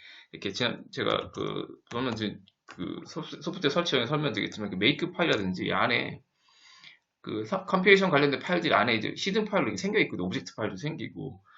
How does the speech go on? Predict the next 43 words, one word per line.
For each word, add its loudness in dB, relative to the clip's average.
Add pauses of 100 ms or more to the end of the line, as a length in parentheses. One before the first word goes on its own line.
(360)
그게 4
이제 2
설치하지 4
않고 0
그냥 2
진행하면 2
계속 2
그 0
설정이 0
남아 -4
있습니다. -12 (680)
그래서 0
변경한 6
설정을 4
적용한다고 2
하더라도 -2
안, 0
적용이 -2
안 -2
되는 0
경우가 -6
있어요. -18
그래서 -4 (480)
반드시 -4
이거를 -4
이 -10
디렉토리 0
알엠 4
마이너스 0
알에프로 -4
쉽게 -4
말하면 0
알엠 -2
마이너스 -4
알에프 -6
에이치피 -8
탭에서 -4
지우신 0
다음에 -6
엔터 -8
쳐서 -6
지우신 -4
다음에 -10